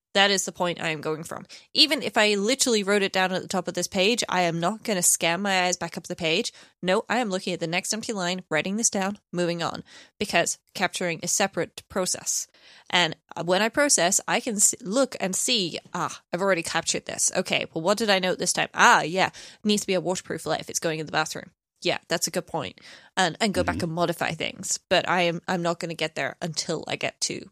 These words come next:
Speaker 1: process. Um, and I find that capture is definitely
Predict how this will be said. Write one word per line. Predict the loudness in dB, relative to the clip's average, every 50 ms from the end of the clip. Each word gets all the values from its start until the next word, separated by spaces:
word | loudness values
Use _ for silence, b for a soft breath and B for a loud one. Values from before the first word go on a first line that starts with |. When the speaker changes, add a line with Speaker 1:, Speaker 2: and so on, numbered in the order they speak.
| _
Speaker 1:
process. | -12 -10 -6 -4 -4 -4 -4 -4 -4 -4 -6 -8 B B B B B B B
Um, | -2 -2 -2 -4 -6 -10 -14 -16 -12 _
and | -6 -4 -4 -4 -6 -6 -4
I | -4 -4 -2
find | 0 0 0 0 0 -2 -6
that | -8 -8 -6
capture | -4 -4 -4 -4 -4 -6 -6 -6 -6 -8 -10 _ b b b b _ -8
is | -4 -2 0 2 2 0 0 -2 0
definitely | 0 0 0 0 -4 -6 -4 -4 -6 -6